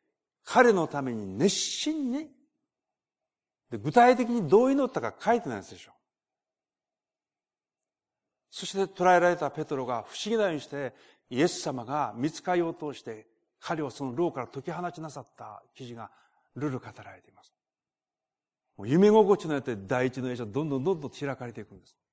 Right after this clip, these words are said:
そしてエルサレムで集まっていた、これはマルコのお母さんのマリアの家であったであろうと言われますが、私のそう書いてありますが、大勢集まることができたお家だったので、みんなで祈っていたんです。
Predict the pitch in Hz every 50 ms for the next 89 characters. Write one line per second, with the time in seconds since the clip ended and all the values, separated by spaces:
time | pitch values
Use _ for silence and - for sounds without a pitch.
0 | _ _ _ _ _ _ _ _ _ _ _ _ _ _ _ _ _ _ _ _
1 | _ _ _ _ _ _ - - 147 - - 139 147 156 160 - - 156 151 139
2 | 139 135 135 135 - 139 147 147 139 - 143 135 - 123 - - 139 143 139 131
3 | 151 160 147 - - - - - _ - 113 147 175 170 139 147 143 135 127 123
4 | - 147 151 139 - - 127 123 123 120 110 110 139 180 196 202 190 160 143 131
5 | 123 120 135 143 147 143 123 127 120 120 - - 147 147 139 131 135 151 185 180
6 | 160 143 127 123 117 110 113 110 107 104 - - - 123 127 117 - _ _ _
7 | _ _ _ _ - - - - 127 117 - 143 127 - 143 139 117 123 117 117
8 | 107 110 - - - 104 - _ _ _ _ _ _ - 127 139 139 131 127 127
9 | 127 - 135 139 135 127 139 135 - 131 120 113 127 120 127 - 110 113 117 -
10 | - 117 120 - _ - 107 104 104 104 117 135 151 160 151 120 123 131 143 156
11 | 151 _ - 143 - 113 101 - - _